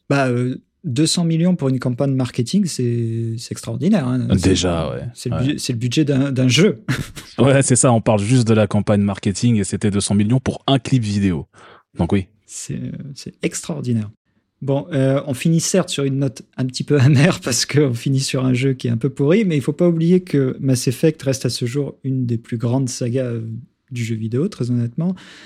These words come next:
Speaker 1: avec les deux premiers épisodes notamment, et le troisième dans une certaine mesure, adulés par, par des fans dix ans après leur sortie. La Legendary Edition qui est sortie récemment, elle a cartonné,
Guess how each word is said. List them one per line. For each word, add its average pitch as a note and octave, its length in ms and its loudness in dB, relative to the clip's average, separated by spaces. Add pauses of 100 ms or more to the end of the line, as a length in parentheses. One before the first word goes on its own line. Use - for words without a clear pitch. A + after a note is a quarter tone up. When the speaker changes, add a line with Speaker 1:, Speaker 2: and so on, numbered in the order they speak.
(180)
Speaker 1:
avec C3 300 0
les C3+ 140 2
deux B2 260 0
premiers C#3 320 2
épisodes C3+ 320 0
notamment, C3 600 0 (580)
et A#2+ 60 -2
le A#2 60 -4
troisième A#2+ 480 0
dans B2 80 -4
une A#2+ 180 -2
certaine B2+ 300 -6
mesure, C3+ 300 -4 (220)
adulés C#3+ 420 0
par, B2 340 -2 (200)
par A2 220 -2
des A#2+ 100 -4
fans C#3+ 480 0 (640)
dix C3 340 -4
ans F3 100 0
après B2+ 240 -2
leur B2 140 -2
sortie. G3 420 -4 (440)
La C#3 300 4
Legendary E3 580 2
Edition C#3+ 420 0
qui D3+ 140 -4
est A#2+ 40 -4
sortie B2+ 300 -4
récemment, C3 400 0
elle C#3+ 60 2
a A#2 80 0
cartonné, F3 520 -2